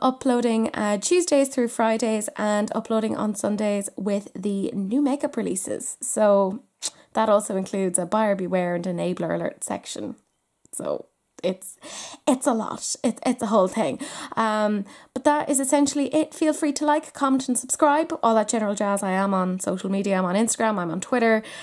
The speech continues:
Uh, you'll find all the details of my handles down, uh, in the description box.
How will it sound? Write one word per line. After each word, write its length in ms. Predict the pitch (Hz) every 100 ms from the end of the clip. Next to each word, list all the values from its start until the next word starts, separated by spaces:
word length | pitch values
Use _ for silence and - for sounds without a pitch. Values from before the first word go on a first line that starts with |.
| - -
Uh, 160 | 175 -
you'll 100 | 185
find 260 | 254 254
all 120 | 233
the 80 | 202
details 400 | 202 202 202 185
of 80 | 190
my 80 | 185
handles 480 | 190 185 180 180 -
down, 420 | 208 190 185 -
uh, 240 | - 180 180 -
in 140 | 190
the 80 | 170
description 480 | - - 285 - 262
box. 360 | 262 254 -